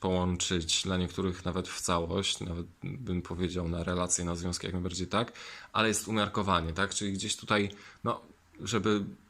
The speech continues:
te dwie strony się połączyły, to ta, ten ogień musi się z tą wodą wymieszać. I tutaj nawet dosłownie, no bo lew,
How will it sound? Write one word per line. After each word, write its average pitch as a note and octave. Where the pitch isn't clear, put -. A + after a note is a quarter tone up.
te G2+
dwie G#2
strony G#2+
się -
połączyły, G#2+
to G2+
ta, F#2
ten F#2
ogień A2+
musi G2+
się -
z -
tą F#2+
wodą F#2
wymieszać. F#2
I F2
tutaj F#2
nawet F2
dosłownie, G2+
no F#2
bo F2
lew, F#2